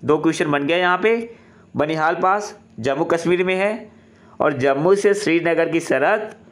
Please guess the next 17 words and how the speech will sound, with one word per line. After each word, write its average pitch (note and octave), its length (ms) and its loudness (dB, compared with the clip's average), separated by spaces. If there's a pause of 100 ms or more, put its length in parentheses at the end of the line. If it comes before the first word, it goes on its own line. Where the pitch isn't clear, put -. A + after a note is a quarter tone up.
(520)
इसी C#3+ 280 2
दर्रे E3+ 300 2
को F3+ 120 0
पार E3+ 280 0
करती F#3 380 2
है, A#3 420 -2 (460)
जो D3 160 4
कि F#3 320 2
पीर F3 400 2
बन-, D3 520 -2
पीर F3 220 4
बन-, D3 300 -2 (140)
पंजाल D3 680 0 (540)
पर्वतमाला D3+ 640 2
में F#3+ 320 -2
स्थित D3 360 0
है। F#2+ 380 -2